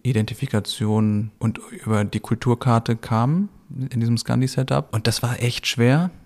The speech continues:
echt schwer. Wir hatten auch nicht wirklich Spirit, Dynamik, ein Zusammengehörigkeitsgefühl. Ich hab's dann über ein Offsite nochmal versucht, das wir haben auch extern begleiten lassen. Aber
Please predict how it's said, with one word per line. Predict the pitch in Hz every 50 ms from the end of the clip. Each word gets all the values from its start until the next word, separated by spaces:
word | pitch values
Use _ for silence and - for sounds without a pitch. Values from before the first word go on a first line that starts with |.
| - - _ _
echt | - 127 131 135 - -
schwer. | - - 120 123 135 156 175 180 160 - - _ _ - _
Wir | 127 113 104
hatten | 117 - - 127 120
auch | 120 - - - 131
nicht | 123 127 131 139 135 - - 120
wirklich | 120 123 123 - 123 123 120 120 - - - - - - - -
Spirit, | - - - 117 117 120 135 151 180 190 - - - - - _ - -
Dynamik, | - 110 110 110 117 117 123 135 147 165 175 - - - - - - _ _ _ _
ein | 113
Zusammengehörigkeitsgefühl. | 113 - 123 117 120 123 135 131 131 135 143 143 135 - - 139 135 131 - - 143 - - - - 143 147 151 156 170 175 156 - _ _ - -
Ich | -
hab's | - - - -
dann | - 110 107 107 107 104 104 104 101 104 - -
über | 117 107 104 101
ein | 104 110
Offsite | 113 135 - - - 135 131 127 123 -
nochmal | - 131 117 120 120 117
versucht, | - - 127 113 117 123 127 127 131 127 127 123 - - - - _ _ _ _
das | - 135 - -
wir | - 104
haben | 107 107 107 101
auch | - - - 120 110 -
extern | 117 - - - - 113 110 110 104 107
begleiten | 107 101 - 120 117 127 139 - 131
lassen. | 127 123 123 120 - - 120 117 117 117 120 120 120 -
Aber | - 120 113 117 120 117 113 107